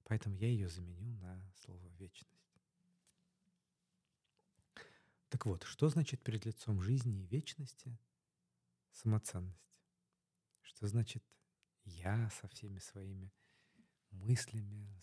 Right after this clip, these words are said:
заработками, гипотезами, отношениями,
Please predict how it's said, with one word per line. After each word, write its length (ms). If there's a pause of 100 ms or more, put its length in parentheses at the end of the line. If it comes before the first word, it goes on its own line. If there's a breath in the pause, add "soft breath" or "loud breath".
заработками, 880 (640)
гипотезами, 840
отношениями, 840